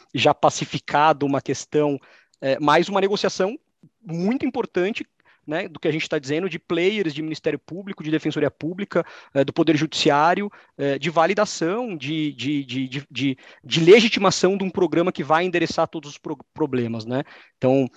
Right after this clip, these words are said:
eu acho que, eu não vou dizer que é mais fácil ou mais, mais difícil, pelo contrário, cada caso é um caso e todos muito complexos,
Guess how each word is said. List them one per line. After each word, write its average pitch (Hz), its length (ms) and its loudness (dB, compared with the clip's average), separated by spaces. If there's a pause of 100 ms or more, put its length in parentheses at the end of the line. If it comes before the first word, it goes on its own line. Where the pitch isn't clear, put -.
(200)
eu 123 200 0
acho 131 200 2
que, 127 400 0
eu 127 80 -8
não 131 120 -4
vou 135 100 -4
dizer 127 140 0
que - 160 0
é - 20 4
mais 131 240 0
fácil 135 400 0
ou 127 40 -6
mais, 127 380 -6 (240)
mais 127 220 0
difícil, - 400 -8
pelo 135 160 -2
contrário, 135 400 0
cada 127 180 0
caso 127 240 0
é 131 40 -2
um 123 60 -6
caso 135 280 0
e 135 60 -4 (100)
todos 156 340 2
muito 139 220 -6
complexos, 131 720 -8